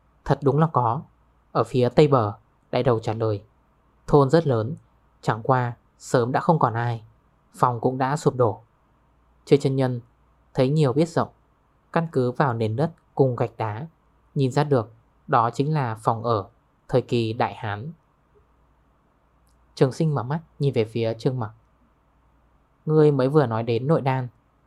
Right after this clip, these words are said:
giống như cái loại độc trùng thượng cổ này, nội đan có khác gì so với dị loại hay không? Có, Trương Mặc gật đầu.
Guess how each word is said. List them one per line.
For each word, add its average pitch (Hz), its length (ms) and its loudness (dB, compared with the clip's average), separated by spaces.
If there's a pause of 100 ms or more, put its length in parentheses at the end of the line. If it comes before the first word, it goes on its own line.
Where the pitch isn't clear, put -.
(520)
giống 139 160 4
như 165 180 4
cái 160 100 2
loại 147 240 0 (320)
độc 135 240 0
trùng 123 280 0
thượng - 200 -6
cổ 110 160 -2
này, 110 280 -6 (580)
nội 139 180 2
đan 131 380 0
có 120 280 0
khác 180 260 -6
gì 113 340 -4 (380)
so 151 180 0
với 120 300 0
dị 143 160 -2
loại 113 300 -4
hay 131 160 -8
không? 127 240 -2 (1300)
Có, 127 340 2 (320)
Trương 139 220 0
Mặc 113 140 -2 (100)
gật 175 160 -2
đầu. 104 260 -2